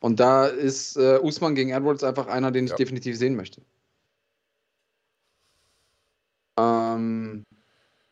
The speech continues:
Speaker 1: und, äh, w-, ein Kampf, den ich noch auf dem Zettel habe, Miocic gegen Lewis, Mann.
Speaker 2: Das
Speaker 1: Der
Speaker 2: stimmt.
Speaker 1: Lewis hat das jetzt so ein bisschen,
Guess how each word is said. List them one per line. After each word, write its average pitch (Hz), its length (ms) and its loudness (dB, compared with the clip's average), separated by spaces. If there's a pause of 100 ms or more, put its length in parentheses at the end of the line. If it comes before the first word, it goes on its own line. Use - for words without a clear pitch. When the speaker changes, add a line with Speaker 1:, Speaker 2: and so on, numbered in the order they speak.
(640)
Speaker 1:
und, 131 920 0
äh, 131 40 4
w-, 120 1800 0
ein 131 180 4
Kampf, 156 180 0
den 156 80 -2
ich 147 60 -2
noch 151 120 2
auf 170 220 -6
dem - 80 -20
Zettel 170 280 -2
habe, 160 340 -2
Miocic 170 480 -2
gegen 151 160 -4
Lewis, 165 360 0
Mann. 92 200 -14 (1400)
Speaker 2:
Das - 140 -20
Speaker 1:
Der - 60 -16
Speaker 2:
stimmt. 120 240 -4
Speaker 1:
Lewis 185 200 4
hat 190 120 0
das 175 100 0
jetzt 175 200 -2
so 175 80 -4
ein 151 100 -4
bisschen, 175 580 -2